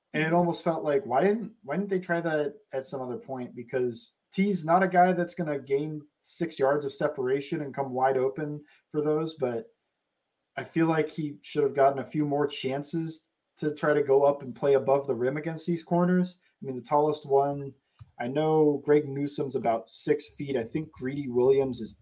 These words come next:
under six feet. The one guy I oh, Greedy Williams, six-foot-two. Just looked that up. Wow. I still would have trusted T in that situation. <laughs> But, uh,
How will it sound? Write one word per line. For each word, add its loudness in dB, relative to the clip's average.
under 4
six -6
feet. -4
The -2
one 0
guy 2
I -2
oh, 8
Greedy 0
Williams, -2
six-foot-two. -6
Just -20
looked -16
that -2
up. -6
Wow. -4
I 0
still 4
would 4
have -10
trusted -2
T -4
in -8
that -4
situation. 6
<laughs> -16
But, 6
uh, 6